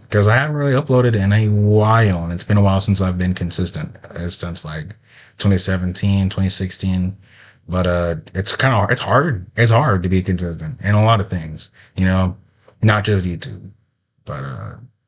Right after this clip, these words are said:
when it, like, all these other stuff like TikTok and, uh, freaking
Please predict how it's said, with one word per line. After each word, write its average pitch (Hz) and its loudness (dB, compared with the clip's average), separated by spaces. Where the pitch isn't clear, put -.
when 101 2
it, 95 0
like, 98 2
all 104 4
these 104 2
other 104 4
stuff 98 0
like 92 -2
TikTok 95 -2
and, 82 -6
uh, 90 0
freaking 98 2